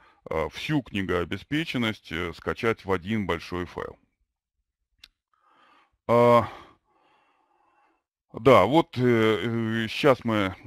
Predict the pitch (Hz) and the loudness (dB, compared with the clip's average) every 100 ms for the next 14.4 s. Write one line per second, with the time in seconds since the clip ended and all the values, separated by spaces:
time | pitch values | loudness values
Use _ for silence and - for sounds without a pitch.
0 | - 87 95 95 90 107 - 117 110 101 | -14 -12 -10 -8 -8 -6 -4 -2 0 0
1 | 117 101 101 98 - - - 92 90 - | -2 -4 -4 -6 -8 -16 -12 -10 -8 -10
2 | - 98 101 101 104 - 110 113 107 87 | -10 -8 -8 -10 -10 -10 -2 2 2 2
3 | 110 151 _ _ _ - 104 101 98 107 | 0 -4 _ _ _ -4 0 2 2 0
4 | 156 127 123 - - 123 113 107 92 104 | -4 -2 -4 -6 -4 2 4 4 2 -2
5 | 107 104 104 101 95 - _ _ _ _ | -4 -2 -2 -2 -4 -10 _ _ _ _
6 | - - - 50 50 50 50 50 - - | -18 -14 -12 -12 -12 -12 -14 -14 -16 -18
7 | - - - - 110 101 120 120 117 95 | -20 -20 -20 -12 -8 -6 -2 0 2 0
8 | 87 - 90 85 73 - 95 104 - - | -2 -4 -2 -2 -6 -10 -6 -6 -8 -14
9 | - - 131 - 107 - 143 113 104 95 | -14 -2 -2 -2 -8 0 2 2 -2 -2
10 | 110 110 - 120 92 - _ _ _ - | -4 -4 -6 -4 -4 -6 _ _ _ -16
11 | - 95 98 95 87 85 - _ _ _ | -6 -2 2 2 2 -2 -8 _ _ _
12 | _ _ - - - 50 50 - - - | _ _ -20 -16 -12 -10 -10 -12 -14 -14
13 | - - 120 131 135 127 139 139 - 139 | -10 -2 -2 0 0 2 2 0 -4 0
14 | 113 101 101 | 0 0 -2